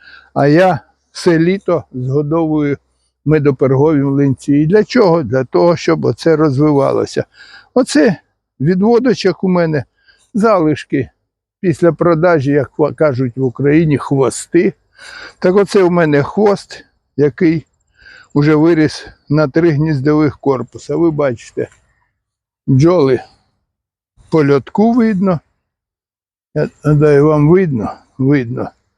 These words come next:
Ну, і тут, звісно, все з бджолою. Зараз я тільки перевірю, що там по розплоду.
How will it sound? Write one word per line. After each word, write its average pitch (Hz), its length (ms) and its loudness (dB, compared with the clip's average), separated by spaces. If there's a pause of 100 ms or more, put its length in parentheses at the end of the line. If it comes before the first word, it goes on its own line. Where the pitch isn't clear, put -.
(320)
Ну, 233 220 2 (260)
і 160 160 -2
тут, 180 440 -2 (840)
звісно, 151 480 2
все 165 320 0
з 143 60 -2
бджолою. 120 720 -2 (340)
Зараз 190 420 0
я 170 80 2
тільки 156 360 -4 (1200)
перевірю, 151 760 2 (760)
що 180 260 -2
там 147 320 -2 (520)
по 170 120 2
розплоду. 165 880 0